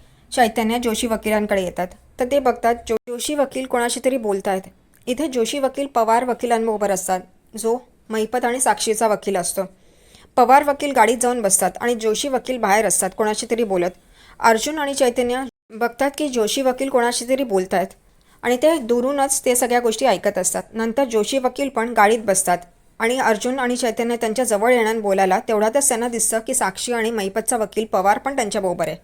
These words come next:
हे बघून चैतन्य आणि अर्जुनला धक्काच बसतो. हे दोघं जण एकत्र कसे? हा वकील तर साक्षी आणि महिपतचा आहे,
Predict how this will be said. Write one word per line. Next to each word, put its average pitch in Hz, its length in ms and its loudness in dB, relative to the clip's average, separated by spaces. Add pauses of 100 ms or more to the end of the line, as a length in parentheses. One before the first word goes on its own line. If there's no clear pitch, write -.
(260)
हे 294 100 6
बघून 247 380 0
चैतन्य 262 520 -2
आणि 277 220 -4
अर्जुनला 247 440 -2
धक्काच 240 420 0
बसतो. 185 400 -4 (340)
हे 302 100 4
दोघं 262 260 6
जण 294 180 2
एकत्र 285 440 0
कसे? 220 340 0 (360)
हा 269 180 6
वकील 294 460 2
तर 302 120 4
साक्षी 269 380 -2
आणि 277 180 -2
महिपतचा 277 500 2
आहे, - 100 2